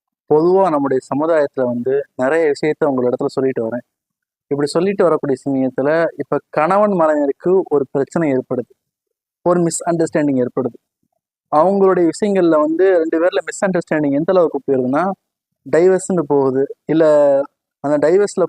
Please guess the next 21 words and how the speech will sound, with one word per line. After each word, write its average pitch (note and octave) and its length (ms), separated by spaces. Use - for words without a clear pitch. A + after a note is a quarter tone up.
பொறுத்தவரை D3+ 480
ரொம்ப E3+ 120
எல்லை F3+ 220
மீறி F3+ 200
போகக்கூடிய D3 360
சமயத்துல C3+ 400
அவங்க D#3+ 160
ஜமாத்துக்கு E3+ 560
போய் D#3 180
என்ன D#3 180
பண்றாங்க, C#3+ 320
உடனே D#3+ 260
டைவர்ஸ் A4+ 280
வாங்கிடலாம், C3 480
இல்ல D#3+ 180
குலா E3 160
வாங்கிடலாம் C3 480
அப்படின்னு D#3+ 240
என்ன E3 140
பண்றாங்களா, C#3+ 340
வாங்கலாம்னு D3+ 420